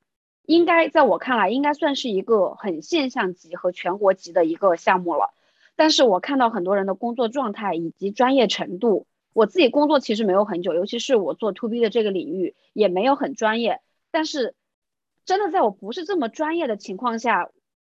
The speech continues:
我都觉得另外的人更不专业。然后他们在这里握着决策权，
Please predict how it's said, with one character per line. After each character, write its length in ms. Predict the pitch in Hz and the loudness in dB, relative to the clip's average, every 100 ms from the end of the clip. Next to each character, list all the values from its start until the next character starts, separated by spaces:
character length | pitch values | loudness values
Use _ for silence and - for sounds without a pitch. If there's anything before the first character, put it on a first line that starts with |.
| _ _ - | _ _ 0
我 140 | 240 | 4
都 120 | 269 | 4
觉 160 | 254 220 | 2 0
得 200 | 226 220 | 2 0
另 180 | 269 294 | -2 -6
外 140 | 262 | -6
的 60 | 202 | -8
人 200 | 185 190 | -10 -8
更 280 | 349 330 | -6 -4
不 120 | 254 208 | -6 -8
专 320 | 196 180 180 | -6 -4 -2
业。 200 | 175 - _ _ _ _ _ _ _ _ _ _ _ _ _ _ _ | -2 -4 _ _ _ _ _ _ _ _ _ _ _ _ _ _ _
然 180 | - 247 | 0 2
后 200 | 294 285 | 6 4
他 240 | 254 311 302 | 2 -2 0
们 160 | 302 | 0
在 140 | 311 277 | -2 -2
这 180 | 302 | -2
里 320 | 269 220 185 - _ _ _ _ _ | -2 -4 -8 -10 _ _ _ _ _
握 200 | 320 330 | -2 0
着 220 | 254 214 | 2 0
决 240 | 190 196 208 | -2 -6 -6
策 180 | 294 | -6
权， 500 | 240 233 185 185 196 | -6 -4 -4 -6 -10